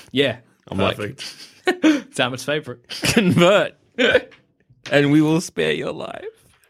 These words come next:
Speaker 2: I will make this religion happen.
Speaker 1: Uh, what do you get? Plus
Speaker 2: Uh, so handsomeness,
Speaker 1: Mm-hmm.
Speaker 2: plus four, plus, uh, two to convincing.
Speaker 1: Okay,
Speaker 2: And plus one
Speaker 1: you got
Speaker 2: to
Speaker 1: it. You got
Speaker 2: seducing.
Speaker 1: him. You got him.
Speaker 2: Lay down your weapons.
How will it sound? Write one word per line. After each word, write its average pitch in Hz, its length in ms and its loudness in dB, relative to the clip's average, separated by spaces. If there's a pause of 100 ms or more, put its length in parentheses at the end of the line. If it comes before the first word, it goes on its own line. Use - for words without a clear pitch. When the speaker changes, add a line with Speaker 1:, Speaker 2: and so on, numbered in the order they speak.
(140)
Speaker 2:
I - 1000 -18
will - 160 -20
make - 220 -20
this - 160 -20
religion - 480 -20
happen. - 340 -20 (840)
Speaker 1:
Uh, 143 520 2
what 160 100 -4
do 202 60 -4
you 190 80 -10
get? 202 260 -4
Plus - 1400 -12
Speaker 2:
Uh, 117 720 2
so 127 120 -6
handsomeness, 185 680 -4
Speaker 1:
Mm-hmm. 165 160 -10
Speaker 2:
plus - 160 -4
four, 120 220 -10
plus, - 300 -8
uh, 113 180 -4
two 147 180 -6
to 135 80 -6
convincing. 120 520 -8 (600)
Speaker 1:
Okay, 139 140 2
Speaker 2:
And - 60 -
plus 120 40 -2
one 131 80 4
Speaker 1:
you 202 80 4
got 147 160 4
Speaker 2:
to 143 60 -2
Speaker 1:
it. - 100 -4
You 117 100 4
got 156 180 4
Speaker 2:
seducing. 113 160 -4
Speaker 1:
him. - 80 -20 (220)
You 269 220 0
got 135 220 0
him. 98 60 -10 (840)
Speaker 2:
Lay 98 160 0
down 98 180 2
your 98 120 4
weapons. 95 460 -2